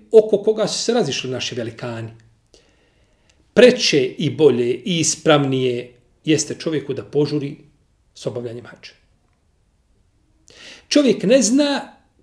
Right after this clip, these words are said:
kada mu je uzvišeni Allah zapisao eđel i kada će se vratiti svome gospodaru. Pa ako je već uzvišeni Allah čovjeku podario imetak, zdravlje,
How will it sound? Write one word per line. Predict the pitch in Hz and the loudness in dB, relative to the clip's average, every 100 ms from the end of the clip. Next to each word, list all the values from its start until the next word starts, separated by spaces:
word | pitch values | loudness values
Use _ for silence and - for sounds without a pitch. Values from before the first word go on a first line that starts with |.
| _ _ _ - | _ _ _ 4
kada | - 247 214 | 6 6 6
mu | 214 | 6
je | 196 | 6
uzvišeni | 226 220 240 - 208 202 | 6 4 2 4 4 2
Allah | 196 220 226 175 156 | 4 4 8 6 8
zapisao | 175 190 214 233 - 233 208 - - _ _ _ _ _ _ _ _ _ _ _ _ _ _ _ _ _ _ _ _ _ _ _ _ _ _ _ | 4 4 2 2 4 6 6 2 -6 _ _ _ _ _ _ _ _ _ _ _ _ _ _ _ _ _ _ _ _ _ _ _ _ _ _ _
eđel | 165 143 - - _ _ _ _ _ _ _ | 4 4 0 -8 _ _ _ _ _ _ _
i | 170 151 | -6 0
kada | 190 147 | 2 2
će | - | -2
se | 135 | -4
vratiti | 131 135 - | -6 -6 -6
svome | 135 120 | -6 -6
gospodaru. | - - 110 - - _ _ _ _ _ _ _ _ _ _ | -14 -14 -16 -16 -20 _ _ _ _ _ _ _ _ _ _
Pa | 320 285 262 | -4 -4 -4
ako | 233 | -2
je | 190 | -2
već | 165 | -2
uzvišeni | 208 185 180 165 | -4 -6 -6 -6
Allah | 160 156 - | -4 -4 -4
čovjeku | 165 147 - | -6 -6 -6
podario | 143 147 143 135 | -2 0 0 -2
imetak, | 123 123 131 131 127 120 | -4 -4 -4 -6 -8 -12
zdravlje, | 117 131 131 120 117 117 | -10 -8 -6 -8 -10 -14